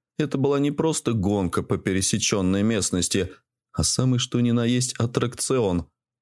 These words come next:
Подкидывало так, что я пару раз практически прокусил язык.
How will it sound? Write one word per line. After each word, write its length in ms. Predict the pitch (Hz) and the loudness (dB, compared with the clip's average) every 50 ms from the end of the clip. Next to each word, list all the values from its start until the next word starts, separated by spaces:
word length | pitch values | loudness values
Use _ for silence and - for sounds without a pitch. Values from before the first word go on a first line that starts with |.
| _ _ _ _ _ _ _ - | _ _ _ _ _ _ _ -2
Подкидывало 680 | 151 151 139 143 - 151 151 135 135 135 135 135 135 | -2 -2 -2 0 -2 0 0 2 2 2 2 0 0
так, 320 | 131 131 156 160 160 147 - | -2 -2 0 0 0 -2 -2
что 200 | - - 131 135 | -2 -2 0 2
я 120 | 139 135 | 2 0
пару 340 | 131 135 131 131 127 127 127 | 0 0 0 2 2 2 2
раз 220 | 135 135 127 123 | 2 0 -2 -2
практически 840 | - - 113 110 104 - - - 170 165 156 - 139 127 - - 135 | -2 -2 0 0 0 -2 -2 -2 0 0 2 0 0 -2 0 -2 -2
прокусил 640 | 131 - 127 127 127 - 120 113 - - 123 110 107 | 0 0 -2 -2 0 0 -2 0 0 0 0 0 2
язык. 500 | 104 104 107 101 92 92 85 - - | 2 2 2 2 0 0 -2 -4 -8